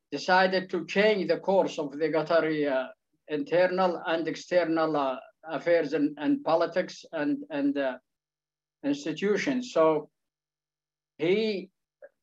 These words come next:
to make these stories short, they are long, but I'll make it short. He decided, uh, to, uh, uh, overthrow his father, uh, from the, uh, from the crown, uh, from the, uh, throne, and took over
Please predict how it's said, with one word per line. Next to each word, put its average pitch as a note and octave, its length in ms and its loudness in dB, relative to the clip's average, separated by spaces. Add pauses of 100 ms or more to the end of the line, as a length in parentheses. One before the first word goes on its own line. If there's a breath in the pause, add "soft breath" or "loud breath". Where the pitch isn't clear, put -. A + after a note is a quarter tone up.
(880)
to F#3 140 0
make F#3 240 4
these F3+ 220 -2
stories F#3+ 380 2
short, C#3+ 380 2
they D#3 60 0
are D#3+ 260 4
long, D#3+ 220 6
but D3 180 -4
I'll D#3 80 -2
make E3 220 -2
it D3+ 120 -6
short. D3 280 0
He E3+ 100 0
decided, F3+ 640 2
uh, E3 200 4 (880)
to, F3 240 2
uh, C#3+ 300 4 (320)
uh, D3+ 320 -2
overthrow F3 600 4
his D#3 260 0
father, D#3+ 540 4 (200)
uh, C#3+ 300 -2
from D#3+ 360 0
the, D#3 280 -2
uh, C3+ 140 -2 (560)
from D#3 320 2
the D#3 160 0
crown, E3 520 4 (400)
uh, D3 200 -2
from D#3+ 260 2
the, D3+ 200 2
uh, D3 240 -2
throne, F3 500 4 (800)
and C#3 140 -2
took D#3+ 220 -4
over D#3+ 540 4